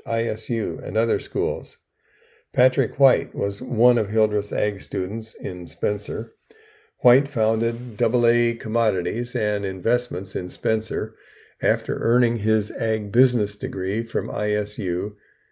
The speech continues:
and continues to play an active role in his family's grain farm. "I liked having Keaton as an advisor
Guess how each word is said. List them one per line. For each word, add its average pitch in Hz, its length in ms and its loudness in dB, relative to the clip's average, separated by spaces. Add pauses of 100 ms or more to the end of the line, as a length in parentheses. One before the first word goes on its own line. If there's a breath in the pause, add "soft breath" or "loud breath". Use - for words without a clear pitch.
(160 soft breath)
and 98 200 -4
continues 107 600 0
to - 100 -8
play 117 360 2
an 113 100 0
active 120 400 0
role 104 420 2
in - 140 -4
his 104 240 0
family's 104 500 -2
grain 110 400 0
farm. 80 480 -8 (840 soft breath)
"I 101 80 2
liked 143 300 6
having 120 340 4
Keaton 127 440 -2
as 110 300 -2
an 117 100 0
advisor 95 760 0